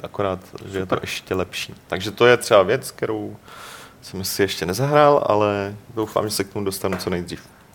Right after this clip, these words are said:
Speaker 2: A tím končím dotazy, které přišly do mailu a čas je na ty, které přišly do chatu
Speaker 1: Tak.
Speaker 2: a na vyhlášení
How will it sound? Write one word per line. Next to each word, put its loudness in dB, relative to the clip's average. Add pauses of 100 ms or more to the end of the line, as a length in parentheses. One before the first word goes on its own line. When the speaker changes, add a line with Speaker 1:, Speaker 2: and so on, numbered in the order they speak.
(100)
Speaker 2:
A 2
tím 4
končím 2
dotazy, 4
které 4
přišly 0
do 6
mailu 6
a 10
čas -2
je 6
na 0
ty, -6
které 2
přišly -6
do 0 (100)
chatu 0
Speaker 1:
Tak. 4
Speaker 2:
a 4
na 4
vyhlášení 0